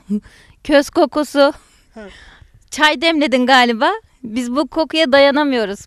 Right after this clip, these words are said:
Speaker 1: Bu tadı merak ediyoruz. Burada da içmeden gitmeyeceğiz. Herhalde sen kendine demlemiştin ama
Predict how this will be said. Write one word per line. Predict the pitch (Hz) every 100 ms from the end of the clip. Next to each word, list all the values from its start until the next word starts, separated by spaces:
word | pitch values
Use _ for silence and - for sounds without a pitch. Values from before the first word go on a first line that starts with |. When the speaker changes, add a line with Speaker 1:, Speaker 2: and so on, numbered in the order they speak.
| -
Speaker 1:
Bu | 269
tadı | - 277 240 302 302 254
merak | 262 269 285 294
ediyoruz. | 262 269 285 359
Burada | 226 262 269
da |
içmeden | 294 254 262 254 294 262
gitmeyeceğiz. | 262 262 202 262 349 _ _ _
Herhalde | - 277 262 269
sen | 311 302
kendine | - 294 262 277 262
demlemiştin | 247 220 214 220 302
ama | 311 294